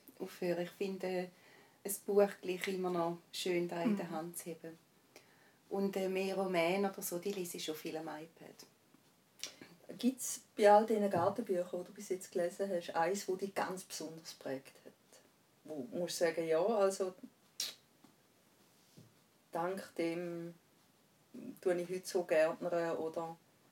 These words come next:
Speaker 3: da hat mich auf irgendetwas
Speaker 1: Ah.
Speaker 3: Spezifisches gebracht?
Speaker 1: Ja, eigentlich, äh, von der Marie-Louise, äh, Kräuter, der
Speaker 3: Kräuter.
Speaker 1: Biogarten,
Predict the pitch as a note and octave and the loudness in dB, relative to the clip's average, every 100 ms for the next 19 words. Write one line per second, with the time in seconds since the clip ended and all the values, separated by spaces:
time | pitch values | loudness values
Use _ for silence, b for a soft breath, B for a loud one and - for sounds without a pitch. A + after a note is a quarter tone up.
0 | _ _ - F3 F3+ E3+ F3 E3 E3 - | _ _ -2 0 0 -2 -2 -4 -6 -12
1 | - - - _ _ _ _ _ _ _ | -20 -20 -20 _ _ _ _ _ _ _
2 | - F3 F3 A#3+ C4+ B3 - F3 - F3 | -6 -2 2 6 6 4 0 -10 -10 -10
3 | C4 - - A#3 G#3 A#3 A#3 A#3 A#3 A3 | -12 -14 -4 6 8 8 6 0 -2 -2
4 | G#3+ G#3 G3+ G3+ G3 F#3 F3+ G3 F#3+ F#3+ | 2 2 2 0 0 0 -2 -6 -4 -2
5 | G3+ G3 G3 G3+ G3+ - F3+ F3 F3+ F3 | -2 -2 -2 -2 -2 -2 -2 -4 -6 -10
6 | - _ _ _ _ b b b b b | -16 _ _ _ _ b b b b b
7 | - - G3 G#3+ F3 E3 G3 G3+ G#3 G#3 | -14 -4 -2 2 4 4 6 6 6 6
8 | - G3+ F3 E3+ E3+ E3+ | 0 -2 0 -2 -6 -8